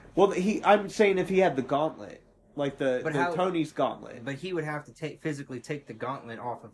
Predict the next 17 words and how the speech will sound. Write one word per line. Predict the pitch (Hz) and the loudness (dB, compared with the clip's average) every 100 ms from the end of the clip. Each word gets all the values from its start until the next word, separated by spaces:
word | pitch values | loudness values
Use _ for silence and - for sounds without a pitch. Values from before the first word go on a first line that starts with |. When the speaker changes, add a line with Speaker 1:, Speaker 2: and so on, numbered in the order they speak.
| - | -12
Speaker 2:
Thanos, | 123 110 90 - - _ _ | -10 -10 -18 -20 -20 _ _
which | 123 117 | -12 -8
they | 143 | -8
were | 135 | -8
trying | 120 139 127 120 | -8 -8 -8 -8
to | - 110 104 _ _ _ _ _ _ _ - | -16 -20 -20 _ _ _ _ _ _ _ -12
Speaker 1:
We're | 151 196 220 | 0 2 4
Speaker 2:
revert | 190 | 2
Speaker 1:
talking | 233 254 | 2 2
Speaker 2:
from. | 220 | 2
Speaker 1:
about | 180 165 | 2 0
this | 156 | -2
movie | 151 139 123 | -2 -2 -4
too | 127 | -4
early. | 117 104 98 107 - 160 | -4 -4 -8 -14 -12 -8
Speaker 2:
<laughs> | - 208 262 262 269 269 | 0 4 6 6 6 6
Speaker 1:
<laughs> | 247 | 4